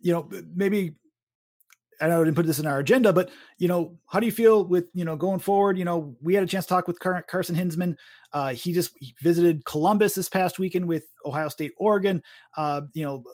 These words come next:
who are the remaining targets for the twenty twenty-two class overall in your eyes, as, you know, the early signing period ticks down in about, what, three months from now?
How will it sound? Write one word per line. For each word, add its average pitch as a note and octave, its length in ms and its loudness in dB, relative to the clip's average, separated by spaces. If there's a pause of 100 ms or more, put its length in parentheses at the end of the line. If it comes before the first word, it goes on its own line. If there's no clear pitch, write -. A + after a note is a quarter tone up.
(280)
who B3+ 120 4
are A#3 140 6
the G3+ 80 4
remaining F3+ 380 2
targets F3 400 2
for E3+ 100 -2
the D#3 100 0
twenty F3+ 240 -4
twenty-two F3 500 -2
class C#3+ 460 -2 (380)
overall E3+ 460 4
in D#3+ 160 -4
your E3+ 200 0
eyes, D#3 340 0
as, D3 400 -6 (100)
you D#3+ 120 -10
know, B2 240 -10 (120)
the C3 80 -12
early E3+ 200 0
signing D#3+ 300 -4
period D3+ 340 -2
ticks E3 200 -6
down D3+ 240 -2
in C#3+ 80 -6
about, C#3 340 -2
what, C3 140 -12 (160)
three D3+ 140 -4
months D3+ 260 -2
from A#2+ 80 -10
now? G#2 180 -10